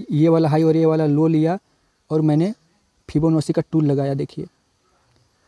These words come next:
ये देखिए फिबोनाची का यहाँ से यहाँ तक लगाया, इस तरह से लगाने के बाद, लगाने के बाद देखिए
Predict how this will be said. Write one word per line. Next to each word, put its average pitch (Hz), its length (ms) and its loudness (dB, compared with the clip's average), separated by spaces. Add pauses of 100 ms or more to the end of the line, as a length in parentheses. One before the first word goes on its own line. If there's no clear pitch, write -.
(180)
ये 151 60 -2
देखिए 151 300 -2
फिबोनाची 156 500 0
का 156 100 -2
यहाँ 151 220 0
से 156 120 -8
यहाँ 151 120 -2
तक 156 180 -8
लगाया, 151 380 -2 (360)
इस 156 140 -6
तरह 151 220 -4
से 196 220 -4 (560)
लगाने 147 360 2
के 151 120 -2
बाद, 139 240 -2 (420)
लगाने 156 400 0
के 190 80 -6
बाद 165 120 0
देखिए 180 360 -2